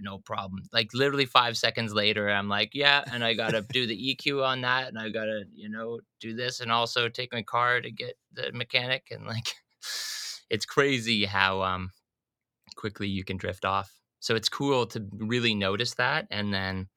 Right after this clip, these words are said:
Speaker 1: what I like about his thing, too, is, like, you can always begin again. You don't have to, like, chastise yourself for getting distracted. It's just like, "No, I'll just bring it back and try again." And you can just always try again. There's something so nice about that.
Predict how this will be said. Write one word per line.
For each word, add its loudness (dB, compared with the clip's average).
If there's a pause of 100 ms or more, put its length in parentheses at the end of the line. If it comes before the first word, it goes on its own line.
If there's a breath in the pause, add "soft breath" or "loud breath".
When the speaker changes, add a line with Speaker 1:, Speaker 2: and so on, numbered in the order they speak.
(200 loud breath)
Speaker 1:
what 4
I 6
like 6
about 4
his -2
thing, 2
too, 0
is, -2
like, -4
you -4
can 0
always 0
begin 0
again. -2
You -2
don't 2
have 0
to, 2
like, 2
chastise 2
yourself 0
for -6
getting -2
distracted. -2
It's -8
just -8
like, -6 (100)
"No, 2 (120)
I'll -10
just -12 (800 loud breath)
bring 0
it -4
back 4 (260)
and -8
try -10
again." 0 (200)
And -6
you -4
can -4
just -8
always 0
try -2
again. -8
There's -8
something -4 (240)
so -8
nice -4
about -8
that. -16